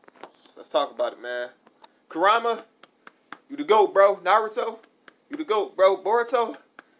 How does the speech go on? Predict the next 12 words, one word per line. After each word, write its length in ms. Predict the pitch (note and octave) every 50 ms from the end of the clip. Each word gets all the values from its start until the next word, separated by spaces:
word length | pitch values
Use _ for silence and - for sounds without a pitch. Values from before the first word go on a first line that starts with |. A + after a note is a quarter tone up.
| _ _ _ _
you 60 | -
the 80 | D#3+ F3+
goat, 220 | F3 A3 A#3 G#3+
bro. 140 | - F#3+ F#3
Sasuke, 640 | F3 - A#3 A3 A3+ A3+ A3+ - A3+ A3+ G#3 G#3 - _ _ _ _ _ _ _ _ _ _ _ _ _ _ _ _ _ _ _ _ _ _ _ _ _ _ _ _ _ _ _ _ _ _ _ _ _ _ _ _ _ _ _ _ _ _ _ _ _ _ _ _ _ _ _ _ _ _ _ _ _ _ _ _ _ _ _ _ _ _ _ _ _ _ _ _ _ _ _ _ _ - - _ _ _ _ _ _ _ _ _ _ _ _ _ _ _ _
we 100 | - -
gotta 200 | G3+ G3 E3 -
talk. 360 | - A#3+ G3 D3+ A#2+ - - _ _ _ - - _ _ _ _ _ _ _ _ _ _
We, 140 | - - - _ _ _ _ _ _ _ - - _ -
yo, 200 | D3+ C#3+ - -
Sa-, 300 | - - F3+ E3+ - - -
yo, 280 | D3 D#3+ C#3 - -